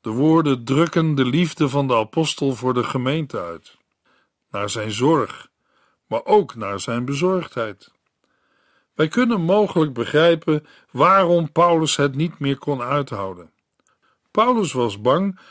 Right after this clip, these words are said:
dat onder de verdrukkingen het geloof van sommige gelovigen zou bezwijken.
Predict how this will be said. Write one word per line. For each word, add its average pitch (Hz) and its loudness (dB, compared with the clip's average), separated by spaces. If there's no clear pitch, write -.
dat 151 -2
onder 202 0
de 156 2
verdrukkingen 139 0
het 135 2
geloof 180 2
van 151 0
sommige 143 -2
gelovigen 147 0
zou 107 -2
bezwijken. 139 -4